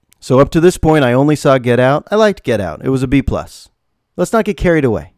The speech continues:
okay? I know it was a nice story. I know it was Jordan Peele's first script. Let's not get carried away and call it an A plus. It wasn't The Godfather. It was just pretty good. And the fact that it was getting all the Oscar hype makes it a little overhyped.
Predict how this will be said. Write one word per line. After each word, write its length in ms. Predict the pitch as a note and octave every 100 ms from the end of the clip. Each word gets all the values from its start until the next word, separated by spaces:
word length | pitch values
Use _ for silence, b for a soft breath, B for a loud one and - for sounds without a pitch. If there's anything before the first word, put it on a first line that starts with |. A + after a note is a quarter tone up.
| _ -
okay? 260 | A2 A#2+ B2+
I 120 | C#3
know 120 | E3
it 40 |
was 200 | D#3 B2
a 160 | - C3+
nice 240 | C3 D#3
story. 520 | - - D#3+ D3 D3 C3+
I 60 |
know 120 | B2
it 40 | C3
was 120 | A2+
Jordan 340 | A2 B2+ C3+
Peele's 440 | C3 C3+ C3+ C3 -
first 260 | - C3+
script. 380 | - B2+ A#2+ - b b b b
Let's 140 | A#3
not 160 | C4 A3
get 160 | F3 -
carried 280 | A#2+ G2+
away 280 | F#2+ E2+ C2+ -
and 120 | A#2
call 240 | B2+ A2+
it 60 | A2
an 100 | G#2+
A 140 | A#2
plus. 340 | - G#2 F2 D3+
It 80 |
wasn't 260 | G3 F#3+ F3+
The 60 | C3+
Godfather. 560 | A#2+ A2 A2 G#2+ G#2+
It 120 | -
was 140 | C3+ A#2
just 200 | B2+ -
pretty 220 | C3 G2+
good. 260 | F2 D2 _ _ _ _ _ _ _
And 160 | - C3+
the 60 |
fact 260 | C3+ D3+ D3+
that 100 | D3+
it 40 |
was 140 | C#3 A#2+
getting 220 | C3 B2+
all 120 | B2
the 100 | A#2
Oscar 380 | A2+ A2 - B2
hype 320 | G#2+ A2+ G#2
makes 260 | B2 B2 -
it 80 | A#2
a 60 |
little 260 | A2+ A#2 G#2+
overhyped. 680 | C3+ C3 A#2 G2+ F2+ -